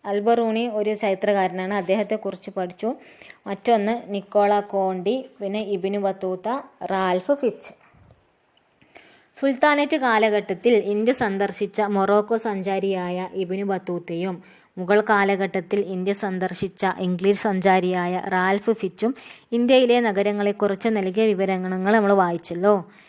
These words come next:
അവയിൽ നിന്നും അക്കാലത്തെ നഗരങ്ങളെക്കുറിച്ച് എന്തെല്ലാം വിവരങ്ങളാണ് ലഭിച്ചത്? അപ്പോൾ നിങ്ങൾ ക്ലാസ്സിൽ അത് ചർച്ച ചെയ്യുക. അപ്പോൾ ഇന്ത്യയിൽ കാർഷിക പുരോഗതി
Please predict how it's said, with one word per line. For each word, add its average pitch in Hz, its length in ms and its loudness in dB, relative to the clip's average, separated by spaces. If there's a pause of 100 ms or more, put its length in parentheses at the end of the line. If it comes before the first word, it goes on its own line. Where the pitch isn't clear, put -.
(260)
അവയിൽ 226 380 6
നിന്നും 220 340 2
അക്കാലത്തെ 208 640 4
നഗരങ്ങളെക്കുറിച്ച് 196 880 0
എന്തെല്ലാം 202 600 4
വിവരങ്ങളാണ് 196 680 2
ലഭിച്ചത്? 170 380 0
അപ്പോൾ 196 220 -4
നിങ്ങൾ 208 300 0
ക്ലാസ്സിൽ 190 440 0
അത് 196 260 -6
ചർച്ച 202 360 -4
ചെയ്യുക. 180 420 -2 (440)
അപ്പോൾ - 140 -2
ഇന്ത്യയിൽ 208 600 4 (1200)
കാർഷിക 208 380 4
പുരോഗതി 190 760 0